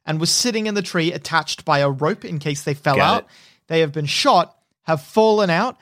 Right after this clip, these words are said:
Speaker 1: and are now dangling by that rope.
Speaker 2: Gruesome. Okay.
Speaker 1: "Stay where you are," calls out Anello.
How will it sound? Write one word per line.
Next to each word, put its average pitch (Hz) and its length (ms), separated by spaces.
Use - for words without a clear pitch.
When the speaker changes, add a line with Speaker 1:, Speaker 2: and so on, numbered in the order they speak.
Speaker 1:
and 147 100
are 147 100
now 151 180
dangling 135 600
by 120 180
that 117 240
rope. - 100
Speaker 2:
Gruesome. 85 380
Okay. 87 300
Speaker 1:
"Stay - 380
where 370 180
you 359 140
are," 302 500
calls 147 260
out 143 220
Anello. 127 400